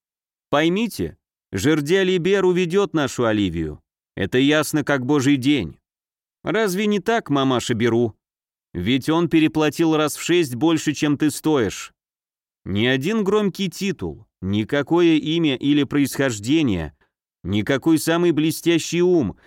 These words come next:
не сможет противостоять этой денежной прорве. А потому я предлагаю, пусть каждый из нас положит у нотариуса по сто тысяч ливров.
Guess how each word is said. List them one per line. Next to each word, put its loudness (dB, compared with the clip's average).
не 0
сможет 0
противостоять 0
этой 0
денежной 0
прорве. -2
А -6
потому 0
я 0
предлагаю, -2
пусть 0
каждый 0
из -2
нас -2
положит 0
у 0
нотариуса 0
по 0
сто -2
тысяч -2
ливров. -2